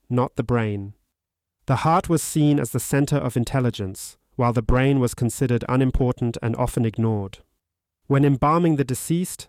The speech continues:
they would remove the internal organs, but the brain was often simply discarded. Nevertheless, it's amazing to see that even in those times, some observations were made that hinted at the significance of the nervous system.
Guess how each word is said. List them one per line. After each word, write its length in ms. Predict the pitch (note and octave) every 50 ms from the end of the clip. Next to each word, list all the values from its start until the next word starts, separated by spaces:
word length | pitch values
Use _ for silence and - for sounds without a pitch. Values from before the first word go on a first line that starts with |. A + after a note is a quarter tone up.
| _ _ _
they 100 | C#3 C#3
would 200 | C3+ C#3 B2+ C3
remove 420 | C#3 C3+ C3+ D3+ F3 F#3 F#3 -
the 140 | - D3 C3
internal 400 | B2 - - C#3 B2+ B2+ B2+ -
organs, 560 | C3 C#3 D3 C#3+ E3 D#3+ E3 F3 - - - _ - - - - _ - _
but 160 | D3 C3 -
the 40 | C3
brain 440 | A2+ - C#3 C#3+ D#3 D#3+ E3+ E3+ D#3
was 100 | C3+ A#2+
often 340 | F#2+ B2+ C3+ - - C3 A2+
simply 360 | - - C3 B2 - B2+ A2+
discarded. 720 | - A#2 - - - - A#2 A2 A2 G#2 G#2 G2 - - - _ _ _ _ _ _ _ _ _ _ _ _ _ _ _ _ _ _ _ -
Nevertheless, 760 | D#3 F3+ F#3+ G3+ G3+ F#3 E3+ E3 E3+ E3 - - - - - _ _ _ _ _ _ _ _ _
it's 160 | - C#3 - -
amazing 480 | C#3+ C#3 C#3+ D3+ E3 F3 E3 F3+ F3 -
to 100 | - C#3+
see 340 | - - D#3+ D#3 D3+ D3
that 180 | C#3 C3+ C3 - _
even 260 | D3+ D3+ D#3+ F3 F3
in 140 | D#3+ D3 C#3+
those 260 | C3+ C3+ C3+ C3 -
times, 640 | - - C3+ C3 C3 B2+ B2+ B2+ B2+ - - - _ _ _ _ _ _ _ _
some 300 | - - E3+ F3 G3 F3+
observations 800 | E3+ D#3+ - - D#3 C3 C#3 C#3 C#3+ C#3 - D3 C#3 C3 - C3+
were 100 | C3 B2
made 480 | A#2+ B2 C3 C3 C3 C3 C3 B2+ - - _ _ _ _ _
that 180 | - A#2+ -
hinted 420 | - - D#3 D#3 D#3+ - D3+ C3+ -
at 140 | C3 B2+ -
the 60 | B2
significance 800 | - - B2 - C3 D3 D#3 - - - D3 C3+ B2+ C3+ - -
of 140 | - B2 A#2
the 80 | B2+
nervous 320 | A#2 A2 A2 A2 G#2 A2 -
system. 480 | - A2+ G#2+ - - G#2 G#2 G2+ G2